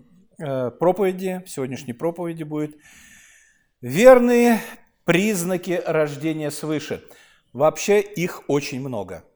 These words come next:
э, очень много. И сегодня мы обратимся лишь к первому посланию Иоанна и посмотрим, что Иоанн говорил об этом. Но до этого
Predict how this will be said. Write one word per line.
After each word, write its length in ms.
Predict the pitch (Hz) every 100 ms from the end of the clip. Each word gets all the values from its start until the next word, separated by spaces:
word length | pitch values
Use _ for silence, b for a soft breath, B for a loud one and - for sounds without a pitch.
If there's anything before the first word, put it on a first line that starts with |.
| _ _
э, 380 | 135 117 110 107 117
очень 320 | 156 160 160
много. 320 | 143 127 90 82 - B B B B B -
И 500 | 170 175 165 160 -
сегодня 520 | - 185 208 196 175 -
мы 280 | - 175 175
обратимся 760 | 165 156 165 160 165 - 139 135
лишь 420 | 131 143 143 -
к 140 | - -
первому 340 | - 160 156 147
посланию 580 | 143 - 151 143 139 143 -
Иоанна 640 | 160 156 160 147 123 120 -
и 160 | 135 123
посмотрим, 640 | 127 117 143 143 131 117 _
что 460 | _ - - 131 127 -
Иоанн 520 | 131 123 135 151 156 -
говорил 500 | 123 123 120 135 135
об 120 | 139
этом. 260 | 143 135 107 B B -
Но 80 | 165
до 100 | 190
этого 480 | 214 214 190 180